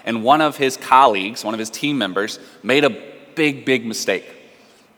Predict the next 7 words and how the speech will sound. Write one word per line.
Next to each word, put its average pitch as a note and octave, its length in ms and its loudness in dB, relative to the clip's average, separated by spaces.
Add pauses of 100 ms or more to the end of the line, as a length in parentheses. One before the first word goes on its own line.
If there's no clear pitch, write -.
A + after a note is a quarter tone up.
(340)
and A#2 280 -8
really, C#3+ 380 0 (760)
you A2 100 -8
know, G2 100 0
screwed C3+ 400 -4
the A2 80 -6
pooch. - 500 -8